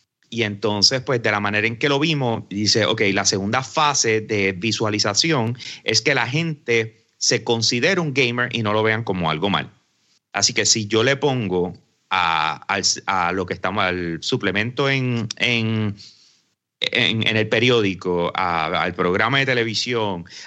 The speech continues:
a todo lo que yo hago, a, a mi segmento, le pongo "Yo soy un gamer", o sea, el que lo está visualizando, lo está viendo, eh, lo está leyendo pa' dentro, ¿me entiendes? O sea, "Yo soy un gamer.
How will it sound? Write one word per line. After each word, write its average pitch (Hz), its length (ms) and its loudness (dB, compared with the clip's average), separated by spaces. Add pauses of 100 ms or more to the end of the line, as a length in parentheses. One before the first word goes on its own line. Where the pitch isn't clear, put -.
(140)
a 95 260 -2
todo 139 220 4
lo 170 120 2
que 147 120 -2
yo 139 140 -2
hago, 135 180 -2
a, 101 60 -2
a 101 180 -6
mi 113 140 -4
segmento, 123 500 -2
le 98 100 0
pongo 101 280 0
"Yo 139 120 2
soy 156 220 2
un 156 100 0
gamer", 127 420 0 (440)
o - 20 -16
sea, 107 180 -2
el 107 200 -2
que 107 100 0
lo 101 60 2
está 95 240 -2
visualizando, 135 960 -2
lo 101 140 -8
está 107 180 -2
viendo, 131 640 0
eh, 90 300 2
lo 104 100 0
está 98 160 -2
leyendo 110 380 0
pa' 98 140 0
dentro, 107 280 -4
¿me 90 80 -4
entiendes? 90 380 -2 (320)
O - 20 -20
sea, 85 260 -4
"Yo 117 200 2
soy 101 240 2
un 95 80 0
gamer. 80 340 -2